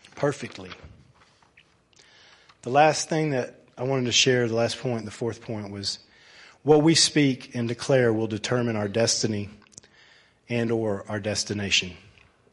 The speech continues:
What we speak or declare will determine our destiny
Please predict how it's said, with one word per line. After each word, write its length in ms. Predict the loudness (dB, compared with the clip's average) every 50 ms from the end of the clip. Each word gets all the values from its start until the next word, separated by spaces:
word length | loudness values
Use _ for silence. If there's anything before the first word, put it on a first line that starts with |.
| _ _ _ _ _ _ _ _ _ _ _ _ _ -20 -20 -20 -20 _ _ _ _ _ _ _ _ _ _ _ _ _ _ _ _ _ _ _ _ -16 -12 -6
What 180 | -2 0 0 0
we 120 | 0 0
speak 440 | -2 -2 -2 0 0 0 0 0 -2
or 60 | -4
declare 400 | -4 -4 -4 -2 0 2 2 2
will 160 | 2 0 -2
determine 640 | -4 -6 -6 -4 -2 -2 -2 -2 -2 -4 -6 -8 -10 -10
our 100 | -12 -12
destiny 720 | -8 -6 -4 -4 -4 -4 -6 -8 -8 -10 -10 -12 -14 -18